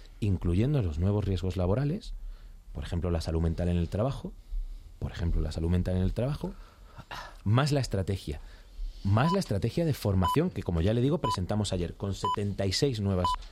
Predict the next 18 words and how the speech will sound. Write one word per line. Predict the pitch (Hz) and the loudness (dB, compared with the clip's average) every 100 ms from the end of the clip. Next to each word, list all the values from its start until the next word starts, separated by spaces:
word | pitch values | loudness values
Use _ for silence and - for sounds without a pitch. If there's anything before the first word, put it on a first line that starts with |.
| - - | -14 -4
eh, | 90 82 82 82 - - - - | -2 0 -2 -6 -4 0 0 0
titulaciones, | 101 117 110 98 - 92 90 - - - - - | 0 0 0 0 0 6 6 6 2 -8 -14 -4
que | 104 | 0
incluyen | 92 - 131 117 90 | 0 2 2 2 2
todos | 113 117 | 2 0
aquellos | 135 139 139 | -2 -2 -2
ámbitos | 156 160 156 175 196 - - - - - - - - - - | -2 -2 -2 -4 -8 -10 -18 -20 -20 -20 -20 -20 -20 -20 -8
indus-, | 127 117 104 101 - - 110 107 - | -2 0 0 -4 -10 -20 -16 -14 -2
industriales, | 117 101 98 - 123 104 82 - - - - | 0 0 -2 -2 0 0 -4 -10 -18 -20 -10
de | 98 104 | -2 0
empleo | 95 120 117 | 2 4 4
verde, | 101 90 80 80 - - | 2 0 -2 -4 -8 -12
de | - | -8
empleo | 82 113 | -2 0
verde | 117 113 - | 0 0 0
y | 127 | 0
de | 113 | 2
digitalización, | 156 - 120 87 101 127 156 156 147 | 0 -2 -4 0 0 0 -2 0 0